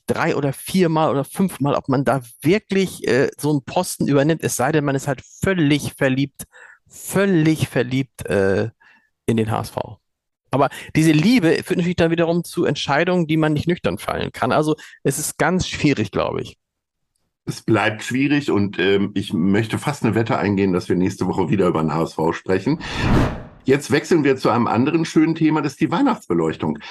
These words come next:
Speaker 2: Trotz Energiekrise, die Hamburger Innenstadt wird auch in diesem Jahr zu Weihnachten überall erstrahlen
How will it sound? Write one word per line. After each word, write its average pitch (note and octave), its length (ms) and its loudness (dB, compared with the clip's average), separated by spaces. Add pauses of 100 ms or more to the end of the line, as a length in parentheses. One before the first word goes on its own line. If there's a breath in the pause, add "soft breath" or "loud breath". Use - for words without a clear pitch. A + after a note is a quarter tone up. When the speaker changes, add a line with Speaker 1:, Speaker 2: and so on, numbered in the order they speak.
(240 loud breath)
Speaker 2:
Trotz F#3+ 300 0
Energiekrise, D#3+ 920 0
die G#2+ 160 2
Hamburger F3+ 380 4
Innenstadt E3 460 0
wird C#3+ 120 0
auch C3 140 0
in C3 80 0
diesem E3 240 2
Jahr C3 180 2
zu B2+ 180 -2
Weihnachten A2 360 0
überall A2 340 0
erstrahlen F#2+ 680 -2